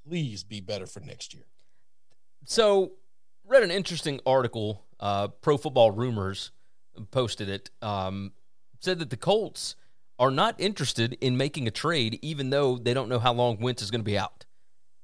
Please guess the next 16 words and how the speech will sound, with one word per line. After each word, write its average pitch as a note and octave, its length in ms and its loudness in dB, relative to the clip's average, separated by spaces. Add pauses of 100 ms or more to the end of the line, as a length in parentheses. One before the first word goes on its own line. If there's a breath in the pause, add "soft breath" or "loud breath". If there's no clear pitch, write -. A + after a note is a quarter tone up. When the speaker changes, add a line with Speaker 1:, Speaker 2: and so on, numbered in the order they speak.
(420)
Speaker 2:
I, C3+ 220 -2
I C#3+ 120 4
think C#4+ 320 0
that G3 140 -2
that C#3 200 2
changes, B2 720 -2 (320)
or C3+ 120 4
that C3+ 220 2
changed B2 580 0 (140)
to D3+ 480 -2 (220)
this C3 500 2 (500)
because D3+ 340 4
of B2+ 120 -4
the C3 60 2
Nelson A#2 320 4
injury. G2+ 320 -4